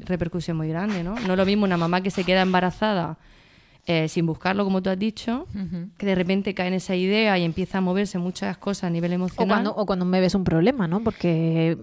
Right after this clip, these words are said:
Speaker 2: para algunas familias es verdaderamente un
Speaker 1: Sí.
Speaker 2: problema a nivel económico, es decir, sin buscarlo, pero, mm, a ver si me explico. Para, para mí un bebé es una bendición,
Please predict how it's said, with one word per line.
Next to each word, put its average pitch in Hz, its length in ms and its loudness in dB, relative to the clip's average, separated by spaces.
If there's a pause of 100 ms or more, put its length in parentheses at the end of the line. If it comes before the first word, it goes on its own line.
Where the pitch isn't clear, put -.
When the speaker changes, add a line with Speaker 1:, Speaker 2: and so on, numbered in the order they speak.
Speaker 2:
para 165 180 -2
algunas 170 340 0
familias 180 540 2
es 214 120 2
verdaderamente 175 580 2
un 185 80 4
Speaker 1:
Sí. - 20 2
Speaker 2:
problema 180 360 2
a - 20 2
nivel 175 800 0
económico, 202 800 2
es 196 80 2
decir, 185 180 -2 (380)
sin 220 180 2
buscarlo, 247 380 6
pero, 208 400 6
mm, 190 240 0 (1080)
a 165 80 -2
ver 185 120 2
si 190 240 0
me 185 80 2
explico. 185 480 -2 (160)
Para, 170 180 0
para 180 240 -2
mí 165 100 0
un 170 120 2
bebé 175 140 4
es 185 100 -2
una 214 140 4
bendición, 190 460 2